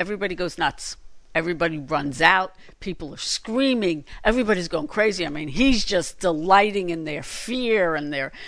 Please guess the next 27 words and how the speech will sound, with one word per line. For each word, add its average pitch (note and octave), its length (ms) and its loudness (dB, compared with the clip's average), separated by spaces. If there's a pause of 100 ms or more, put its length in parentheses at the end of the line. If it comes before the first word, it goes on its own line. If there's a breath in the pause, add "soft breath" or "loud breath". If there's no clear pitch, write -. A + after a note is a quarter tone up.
(100)
their E3 140 0
hysterics - 840 4
and A3 80 -6
everything. G3 460 -2 (240 loud breath)
And F3+ 180 0
he F3 240 2
finally, C4+ 680 2
he F3+ 180 2
has G3 280 6
the F#3+ 120 -8
place B3 340 0
cleared G3+ 320 0
out, G3+ 240 8
or F3+ 80 -2
so D#3+ 240 -4
he D#3 140 -8
thinks. - 320 8
He D#3 60 -4
turns F3 300 2
around. D#3+ 320 -2
There's D#3+ 220 -4
this D3 180 -10
guy D3 160 -2
sitting - 360 -10
there, A2+ 180 -8 (340 soft breath)
old D3+ 300 -4
guy. C#3 320 -2